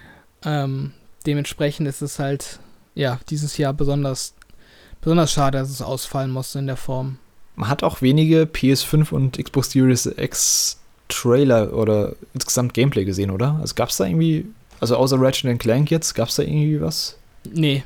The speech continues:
Speaker 1: also mir ist auch nichts, äh, irgendwie in Erinnerung
Speaker 2: Auch
Speaker 1: geblieben,
Speaker 2: sehr enttäuschend
Speaker 1: dass da
Speaker 2: eigentlich, weil das so letzte große Messe f-, vor, letzte große Messe vor den Konsolen, also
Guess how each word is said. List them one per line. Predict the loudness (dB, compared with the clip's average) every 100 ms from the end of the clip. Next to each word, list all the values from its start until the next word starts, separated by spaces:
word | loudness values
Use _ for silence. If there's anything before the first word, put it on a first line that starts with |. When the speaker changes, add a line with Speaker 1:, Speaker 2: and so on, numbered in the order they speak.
| -6
Speaker 1:
also | -2 0
mir | 2 0
ist | 0
auch | -2
nichts, | 0 -2 -8 -12
äh, | -8
irgendwie | -8 -4 -2
in | 0
Erinnerung | -2 -2 -2
Speaker 2:
Auch |
Speaker 1:
geblieben, | -2 2
Speaker 2:
sehr | 4 4
enttäuschend | 4 2 2
Speaker 1:
dass | 0
da | 0
Speaker 2:
eigentlich, | 2
weil | 2
das | 0 -4 -8 -14 -6
so | -2 2
letzte | 2 0 -2
große | 2 2 4
Messe | 0 0
f-, | -2 -6 -8 -8
vor, | 0 4 6 4 2 -2 -12 -20 -20 -20 -20 -20 -20 -20 -12 -6
letzte | -4 2
große | 2 2
Messe | 2
vor | 0 0 4 6 6
den | 4 2 2 0 0 0
Konsolen, | 0 4 4 4 4
also | 0